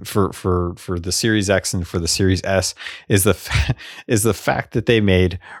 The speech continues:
really awesome Microsoft Xbox liveries that you can only get if you have the, <laughs> if you have the console,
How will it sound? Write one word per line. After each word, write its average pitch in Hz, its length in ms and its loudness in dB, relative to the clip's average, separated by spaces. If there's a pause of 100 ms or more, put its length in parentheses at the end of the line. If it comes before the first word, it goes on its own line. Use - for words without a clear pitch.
really 113 400 2
awesome 95 500 0
Microsoft 92 760 0
Xbox - 840 -2 (320)
liveries 101 800 0 (220)
that 98 260 0
you 101 100 0
can 104 260 -2
only 107 340 2
get 90 420 -2 (220)
if 101 160 0
you 101 120 0
have 98 380 -2
the, - 180 2 (260)
<laughs> - 260 -20
if - 180 -4
you 98 80 4
have 95 360 -2
the 95 100 -4
console, - 640 -10